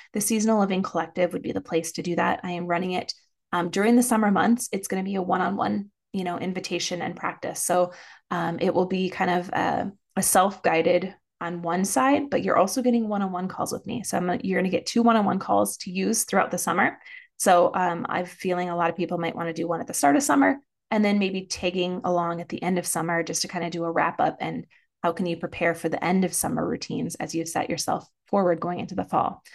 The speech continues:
So those are kind of the, the practices there versus doing a group call because summer, again, schedules are kind of all over the place. And I want people to be able to have the, the time and ask the questions with me.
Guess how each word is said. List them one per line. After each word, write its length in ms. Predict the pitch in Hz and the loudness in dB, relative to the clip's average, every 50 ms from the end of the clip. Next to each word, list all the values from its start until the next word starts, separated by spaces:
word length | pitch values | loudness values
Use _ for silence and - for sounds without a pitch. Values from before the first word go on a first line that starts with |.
| - - _ _ _ | -20 -20 _ _ _
So 260 | - - 202 185 175 170 | 2 6 8 8 8 8
those 220 | 196 190 196 202 | 6 6 4 4
are 60 | 196 196 | 4 2
kind 180 | - 190 185 | 2 2 2
of 160 | 185 180 180 | 2 2 2
the, 360 | 185 180 180 - - - - - | 0 2 2 2 2 0 -2 -6
the 80 | 180 - | -10 -8
practices 560 | - - 165 160 - - - - 165 160 170 | -4 -4 -4 -4 -4 -6 -6 -4 -4 0 2
there 280 | 175 175 175 180 180 | 4 4 6 4 4
versus 300 | 175 190 220 226 220 226 | 2 4 4 4 4 4
doing 240 | - 233 226 220 208 | 2 2 4 4 4
a 60 | 202 | 2
group 240 | 190 - 185 185 - | 2 0 -2 -4 -4
call 280 | - - 180 175 175 175 | -4 0 2 4 4 2
because 320 | 175 180 - 185 170 - | 0 -4 -6 -6 -6 -4
summer, 280 | - 185 180 175 175 170 | -4 -2 -2 0 0 -2
again, 360 | 165 190 185 175 160 165 175 - | 0 0 -2 -4 -4 -6 -8 -10
schedules 400 | - - 175 175 - 196 170 175 | -6 -2 -2 0 0 0 0 0
are 120 | - - | 0 -2
kind 200 | - - - 185 | -2 -2 -2 -2
of 120 | 190 190 - _ _ _ _ _ _ _ | -2 -4 -6 _ _ _ _ _ _ _
all 220 | - 247 247 - 226 | 4 6 6 6 6
over 180 | 214 214 214 | 4 4 2
the 80 | 208 202 | 2 0
place. 360 | 202 - 190 180 180 - - | 2 2 2 2 2 0 -4
And 80 | 180 175 | -4 -4
I 20 | |
want 160 | 180 180 170 | -4 -4 -4
people 260 | - - 160 - 175 170 | -6 -8 -8 -8 -8 -8
to 280 | - 180 165 160 160 - _ _ _ _ _ _ - | -4 -4 -4 -4 -4 -6 _ _ _ _ _ _ -2
be 140 | 196 175 | 2 4
able 160 | 170 170 175 165 | 4 4 4 2
to 280 | 170 - - 170 170 170 - - - | 0 -2 -2 -2 -2 -2 -4 -4 -2
have 280 | - 175 175 175 175 175 | 0 2 2 0 0 -2
the, 320 | 160 170 175 175 - - - _ - | -2 -2 -2 -2 -4 -6 -12 _ -8
the 80 | 180 | -8
time 520 | 185 - - - 185 180 180 180 175 170 - | -6 -6 -8 -6 -4 -4 -2 -2 -2 -4 -4
and 160 | 160 165 - | -6 -6 -8
ask 260 | 165 156 - - - | -8 -8 -8 -8 -6
the 40 | - | -6
questions 520 | - 160 - - - 156 - - 160 - - _ _ _ _ _ _ | -6 -6 -6 -6 -6 -6 -6 -6 -6 -8 -10 _ _ _ _ _ _
with 240 | - 180 180 - - | 0 0 0 0 0
me. 280 | - - 214 202 - | -2 -4 -2 -4 -8